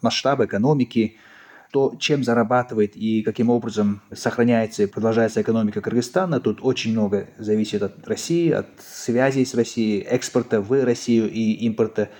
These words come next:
из России, э, помимо трудовых, э, заработков трудовых мигрантов. Тогда как у более крупных экономик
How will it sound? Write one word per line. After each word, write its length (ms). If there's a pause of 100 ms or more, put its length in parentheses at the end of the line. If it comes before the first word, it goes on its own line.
(120)
из 160
России, 520 (540)
э, 240
помимо 380
трудовых, 640
э, 160
заработков 540
трудовых 420
мигрантов. 600
Тогда 240
как 300
у 300
более 640
крупных 500
экономик 520